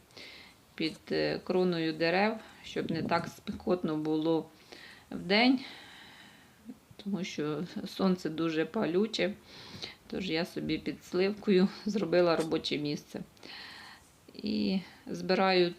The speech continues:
це все шелупиня, це з проса, виносю на город. Там в мене така здорова купа, скерда, спросиня.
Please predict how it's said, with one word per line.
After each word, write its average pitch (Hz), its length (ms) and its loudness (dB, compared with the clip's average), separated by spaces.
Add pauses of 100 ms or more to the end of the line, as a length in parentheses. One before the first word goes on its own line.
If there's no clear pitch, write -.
(140)
це 170 400 2
все 170 840 -2
шелупиня, 202 1000 2
це 196 340 0
з - 280 -18
проса, 185 500 0 (1500)
виносю 175 540 -2
на 156 160 0
город. 190 500 0 (800)
Там 170 240 -2
в 165 40 -2
мене 165 300 0 (440)
така 170 640 4 (800)
здорова 180 960 6 (580)
купа, 220 540 4 (1400)
скерда, 175 600 2
спросиня. 202 800 4